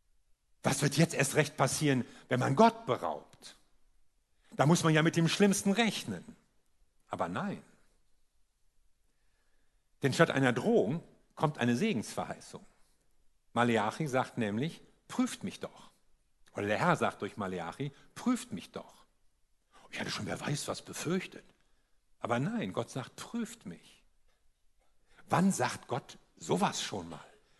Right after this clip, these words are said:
Probiert es aus. Probier mal auszugeben,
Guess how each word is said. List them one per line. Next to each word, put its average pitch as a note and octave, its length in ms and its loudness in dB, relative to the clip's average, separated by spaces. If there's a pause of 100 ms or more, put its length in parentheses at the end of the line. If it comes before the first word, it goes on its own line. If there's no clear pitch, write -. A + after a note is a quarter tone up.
(180)
Probiert C3 420 0
es G#2+ 160 -4
aus. F#3+ 520 -6 (760)
Probier F3 380 2
mal D#3+ 220 6
auszugeben, D#3+ 1040 2